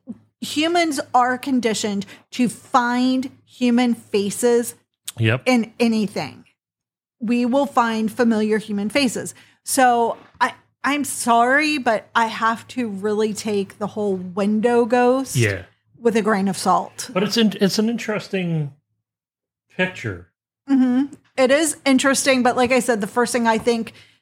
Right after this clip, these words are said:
Speaker 1: it's a shadow.
Speaker 2: Yeah, definitely, definitely. It's something that, you know, you'd, you'd have, you have to ponder over,
Speaker 1: Mm-hmm.
Speaker 2: and, uh,
Speaker 1: Mm-hmm.
Speaker 2: you know, it could be,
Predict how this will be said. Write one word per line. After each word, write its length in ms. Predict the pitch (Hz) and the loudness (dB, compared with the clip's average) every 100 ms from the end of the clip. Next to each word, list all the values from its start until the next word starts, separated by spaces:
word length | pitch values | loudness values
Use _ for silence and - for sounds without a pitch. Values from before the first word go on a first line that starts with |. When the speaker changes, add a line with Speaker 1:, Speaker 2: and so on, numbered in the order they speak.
| _ - | _ -2
Speaker 1:
it's 180 | 240 226 | 0 0
a 60 | |
shadow. 540 | - 208 170 - 101 110 | 2 2 2 0 -6 -2
Speaker 2:
Yeah, 300 | 131 117 101 - | 2 2 0 -6
definitely, 540 | 127 120 - 113 107 98 _ _ _ | -4 -4 -6 -10 -12 -16 _ _ _
definitely. 440 | 127 117 - 110 117 | -8 -8 -8 -10 -10
It's 160 | 117 | -12
something 320 | - 165 165 151 | -10 -10 -6 -2
that, 280 | 143 143 - - | -2 -2 -6 -2
you 120 | 139 | 2
know, 100 | 127 | 4
you'd, 280 | 123 120 113 _ _ _ _ _ _ - | 4 0 -2 _ _ _ _ _ _ -8
you'd 140 | 143 | -2
have, 260 | 139 156 156 | 0 0 2
you 180 | 143 | 0
have 120 | 147 143 | 0 -2
to 80 | 135 | -4
ponder 640 | - 147 127 120 107 104 | -2 2 2 2 0 -2
over, 300 | 104 101 104 | -4 -6 -6
Speaker 1:
Mm-hmm. 600 | 302 277 262 262 277 294 | 0 2 4 2 0 0
Speaker 2:
and, 260 | 120 110 107 | 0 2 2
uh, 340 | 110 107 110 | 4 4 2
Speaker 1:
Mm-hmm. 80 | 117 | -2
Speaker 2:
you 80 | 127 | -2
know, 120 | 120 | -2
it 100 | 117 | -2
could 240 | - 127 110 | -2 -4 0
be, 420 | 123 123 123 110 | 2 2 2 -2